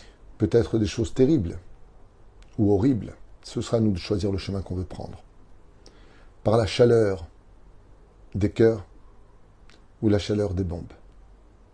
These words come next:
Que Dieu nous protège et nous apporte, si Dieu veut, la chaleur des cœurs. Un cœur pour aimer,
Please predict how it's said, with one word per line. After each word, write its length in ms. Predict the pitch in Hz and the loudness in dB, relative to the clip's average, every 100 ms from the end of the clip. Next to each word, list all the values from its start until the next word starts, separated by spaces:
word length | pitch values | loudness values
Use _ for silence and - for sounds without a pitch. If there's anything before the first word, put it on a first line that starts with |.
| - - | -20 -18
Que 100 | - | -8
Dieu 140 | 90 101 | -4 -2
nous 180 | 95 - - - - | -4 -8 -16 -20 -16
protège 640 | - 92 117 107 95 80 - - - - - - - - | -8 -4 0 0 -2 -8 -16 -20 -20 -20 -20 -20 -20 -10
et 40 | 113 | -4
nous 200 | 101 101 | -2 -2
apporte, 420 | 92 110 - - - | -2 -4 -4 -20 -14
si 200 | - 117 | -4 0
Dieu 140 | 104 | 2
veut, 220 | 87 92 - - - - - - - - - - - | 0 -4 -12 -20 -20 -20 -20 -20 -20 -20 -20 -20 -18
la 60 | |
chaleur 380 | - 113 110 107 | -8 0 0 0
des 100 | 95 | -4
cœurs. 340 | - - - - - - - - - - - - - - | -8 -12 -12 -20 -20 -20 -20 -20 -20 -20 -20 -20 -20 -8
Un 80 | 107 | -6
cœur 200 | 98 117 | 0 0
pour 220 | - 104 | 0 -2
aimer, 220 | 104 101 | -2 -4